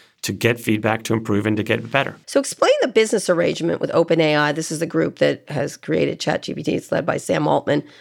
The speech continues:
Speaker 2: I basically wanna know everything. What kind of exclusivity do you have? How much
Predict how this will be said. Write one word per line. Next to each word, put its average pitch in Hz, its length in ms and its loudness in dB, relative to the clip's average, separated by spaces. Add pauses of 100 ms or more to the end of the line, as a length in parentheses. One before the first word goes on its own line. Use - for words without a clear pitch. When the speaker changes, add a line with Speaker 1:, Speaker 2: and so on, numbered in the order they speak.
(260)
Speaker 2:
I 185 60 4 (180)
basically - 280 4
wanna 175 200 4
know 156 240 2
everything. 156 500 0
What - 120 0
kind 202 120 4
of 156 80 2
exclusivity 190 720 0
do 170 80 -2
you 180 100 0
have? 175 300 4
How 160 120 0
much 147 280 0